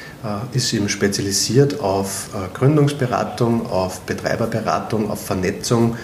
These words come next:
von ländlichen Coworking Spaces. Jetzt kann man sagen, na gut, in Deutschland ist immer alles um einen Faktor zehn größer, also da ist auch der ländliche Raum etwas anders strukturiert als bei uns. Aber das ist genau der Ansatz, warum wir gesagt haben, wir möchten mit diesen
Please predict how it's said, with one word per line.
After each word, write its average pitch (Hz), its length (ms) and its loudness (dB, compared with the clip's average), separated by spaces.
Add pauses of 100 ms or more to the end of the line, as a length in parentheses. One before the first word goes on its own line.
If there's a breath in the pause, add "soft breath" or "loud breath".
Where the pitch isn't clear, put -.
(180 loud breath)
von 101 480 0
ländlichen 123 640 4
Coworking 98 480 0
Spaces. - 560 -6 (480 loud breath)
Jetzt 123 140 -2
kann 135 140 0
man 160 100 2
sagen, 143 260 2
na 143 100 6
gut, 143 180 4
in 143 120 4
Deutschland 110 320 4
ist 113 120 4
immer 120 240 6
alles 107 260 2
um 104 80 0
einen 101 160 0
Faktor 92 340 -6
zehn 95 220 -4
größer, 127 640 2
also 92 300 -4
da 95 100 -4
ist 95 160 -4
auch 98 60 -2
der 98 80 -2
ländliche 98 500 -2
Raum 95 400 0
etwas 151 320 -4
anders 208 260 -2
strukturiert 120 500 -6
als 117 180 -4
bei - 160 -2
uns. 117 320 -2 (520 loud breath)
Aber 104 200 -2
das 113 180 -2
ist 127 160 4
genau 104 360 2
der 107 220 0
Ansatz, 107 380 0
warum 107 180 0
wir 113 100 -2
gesagt - 400 -4
haben, 107 300 0 (220 loud breath)
wir 107 100 0
möchten 104 440 2
mit 113 200 0
diesen 110 420 0